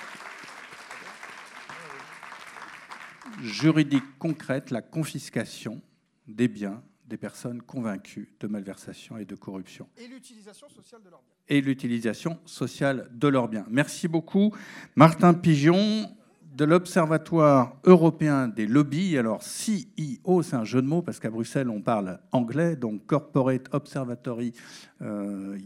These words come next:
Speaker 1: Europe Observatory, et C E O en anglais ou aux États-Unis, ça veut dire P D G. Donc,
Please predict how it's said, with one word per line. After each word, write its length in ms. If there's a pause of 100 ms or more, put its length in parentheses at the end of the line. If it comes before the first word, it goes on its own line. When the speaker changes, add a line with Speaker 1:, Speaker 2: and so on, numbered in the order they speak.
(800)
Speaker 1:
Europe 420
Observatory, 640
et 80
C 320
E 40
O 300 (160)
en 400
anglais 300
ou 80
aux 60
États-Unis, 480
ça 100
veut 80
dire 140 (200)
P 120
D 100
G. 220 (420)
Donc, 340